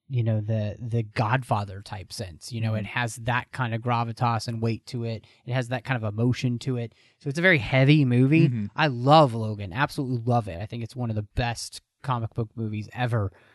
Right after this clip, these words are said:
Speaker 1: Obviously, it's rated six on my favorite comic book
Speaker 2: Mm.
Speaker 1: movies list. Uh, but it's also a movie that I don't just pop in anytime. Like, I have to be prepared
Speaker 2: Yeah.
Speaker 1: to watch
Speaker 2: You have to
Speaker 1: Logan
Speaker 2: br-, em-,
Speaker 1: because,
Speaker 2: yeah, brace
Speaker 1: you know, it's like
Speaker 2: yourself
Speaker 1: Schindler's List.
Speaker 2: emotionally.
Speaker 1: I don't just watch Schindler's List whenever,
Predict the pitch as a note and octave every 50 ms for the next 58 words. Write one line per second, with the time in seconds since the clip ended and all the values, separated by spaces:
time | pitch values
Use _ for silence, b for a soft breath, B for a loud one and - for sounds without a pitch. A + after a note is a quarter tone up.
0 | b b b - A#2+ A#2 A#2+ A2+ - B2 A2+ - - B2 A2+ G#2+ G#2+ G#2 - -
1 | - - A#2+ A2+ - - - A#2 G#2+ G#2+ G#2+ G#2 G#2 G#2 - - A#2 A2+ G#2+ A2
2 | G#2 - - B2 A#2 A#2 A#2 A#2 A2+ A#2+ A#2+ A#2+ A2 G#2+ G#2 A2 - - B2 A2+
3 | A2 A2+ - - - - b b b b b b b - D#3+ D#3 C#3+ C3+ C3+ -
4 | _ _ _ _ _ _ _ _ _ - D#3+ D3 C#3+ C#3 C#3 B2+ - D3+ C#3 D3
5 | C3+ - E3+ D#3 D3 C#3+ C#3+ C#3 C3+ C3+ B2 C3 B2 A#2+ A#2 - C#3 C#3+ C#3 -
6 | C3+ A#2+ - - - D3+ C3+ A#2 - D3 C#3 C#3 C3+ B2+ A#2 A2 - B2+ B2 A#2
7 | - - - C3+ C3 A2+ G#2+ A2 A2 B2+ D#3 G3 G3+ - E3 D#3 C#3 C3 - B2+
8 | A2+ - - - C#3 C#3 C3+ B2+ A#2+ A2 A#2 A2+ A2+ A2+ A#2 A#2 A#2+ A#2+ C3+ D3
9 | C#3 A#2+ D3 C#3 C3+ - G#2 G#2+ G#2+ G#2 - - C#3+ C3+ B2+ A#2+ A2+ G#2 - -
10 | C#3+ C3 A2+ A2+ A2 C3+ C3 C3 G#3+ G#3+ - B3 A#3 - A#2 - B3+ A#3 A3+ G#3+
11 | G3 E3+ - F#3+ G#3+ G3 A#2+ G#2 - E3 F3 G3+ F#3 F#3 F3+ D#3+ E3 F3 F3+ F3
12 | - - - F#3 E3 D#3+ D#3+ D3 C#3+ C3 B2+ C#3+ E3 D3 - - - C3+ C3 B2+
13 | C3 - - - F#3+